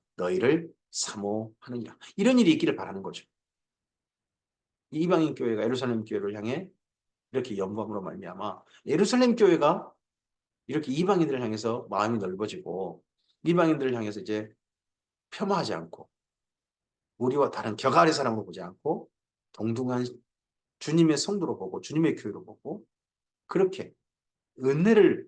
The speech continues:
함께 나누는 자들로 그렇게 될 수 있기를 바라는 마음이 있는 거죠. 말할 수 없는 그의 은사로 말미암아 하나님께 감사합니다. 이렇게 된 이방인 교회가, 바울이 개척한 이방인 교회가,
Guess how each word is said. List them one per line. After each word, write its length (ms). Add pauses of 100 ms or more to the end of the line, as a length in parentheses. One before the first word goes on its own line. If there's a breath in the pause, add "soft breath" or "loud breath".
(140)
함께 340
나누는 340
자들로 580 (1600)
그렇게 200
될 120
수 140
있기를 360
바라는 280
마음이 200
있는 140
거죠. 420 (360 loud breath)
말할 460
수 180
없는 320
그의 400 (280)
은사로 540
말미암아 720 (220)
하나님께 680 (300)
감사합니다. 640 (560)
이렇게 300
된 260 (680)
이방인 460
교회가, 500 (100)
바울이 760 (180)
개척한 420
이방인 340
교회가, 520